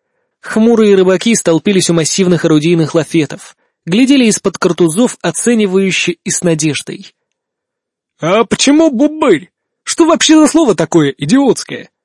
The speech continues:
громко спросил Стеценко. Я дернул его за рукав, но уже было поздно. Солдаты рассмеялись, сбрасывая напряжение, накопившееся во время ожидания высадки.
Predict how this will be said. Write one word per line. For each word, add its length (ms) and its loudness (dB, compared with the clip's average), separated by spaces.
громко 400 0
спросил 420 -2
Стеценко. 720 -8
Я 260 0
дернул 440 2
его 240 2
за 100 2
рукав, 320 0
но 180 0
уже 240 2
было 360 0
поздно. 500 -4
Солдаты 460 0
рассмеялись, 920 0
сбрасывая 580 0
напряжение, 540 -2
накопившееся 680 -2
во 100 0
время 320 0
ожидания 460 -2
высадки. 520 -8